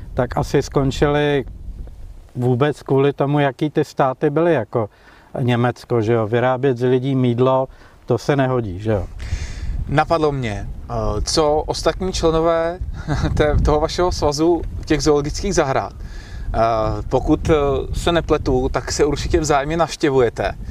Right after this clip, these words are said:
Speaker 1: Ano.
Speaker 2: Eh, <laughs> když se podíváme na přešknutou Evropskou unii, ulici Rudé armády, dělání si srandy z D jedničky, což s politikou nemá tedy nic
Speaker 1: Tady je.
Speaker 2: společného, což je tamhle,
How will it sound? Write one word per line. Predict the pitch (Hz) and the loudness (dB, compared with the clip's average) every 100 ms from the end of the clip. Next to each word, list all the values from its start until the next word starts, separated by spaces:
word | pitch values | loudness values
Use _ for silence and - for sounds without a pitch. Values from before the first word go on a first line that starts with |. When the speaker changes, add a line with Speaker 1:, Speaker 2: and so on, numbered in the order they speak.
| - | -2
Speaker 1:
Ano. | 180 160 107 - - | 0 2 0 -2 0
Speaker 2:
Eh, | 117 - - - 170 165 170 147 - | 0 0 -2 0 0 2 0 0 -2
<laughs> | - - | -2 0
když | 151 - | 0 2
se | 202 | 2
podíváme | 370 175 185 175 175 | 2 4 4 4 2
na | 175 160 143 131 - | 2 2 2 0 -8
přešknutou | - 175 - 190 202 | -4 -2 0 2 2
Evropskou | 170 185 185 208 190 | 4 2 0 2 2
unii, | 185 185 180 180 170 - - - | 2 2 2 0 -4 -10 -20 -2
ulici | 143 175 - 196 | 2 2 4 4
Rudé | 185 185 | 4 4
armády, | - 170 175 175 170 165 160 156 - - - | 2 2 2 4 4 2 2 0 -4 -14 -8
dělání | 127 147 151 175 | 0 2 4 2
si | 180 | 0
srandy | - 165 175 | 0 2 2
z | 156 | 4
D | |
jedničky, | 151 127 160 - 180 175 | 2 2 -2 0 0 2
což | 156 139 | 0 -2
s | - | 2
politikou | 151 151 151 156 | 2 2 2 2
nemá | 156 151 | 4 2
tedy | 160 160 | 0 0
nic | 160 | 2
Speaker 1:
Tady | 127 135 | 4 4
je. | 120 | 2
Speaker 2:
společného, | 175 170 175 | 0 0 0
což | 170 - | -2 -2
je | 143 | 0
tamhle, | 127 131 156 170 | 2 2 2 0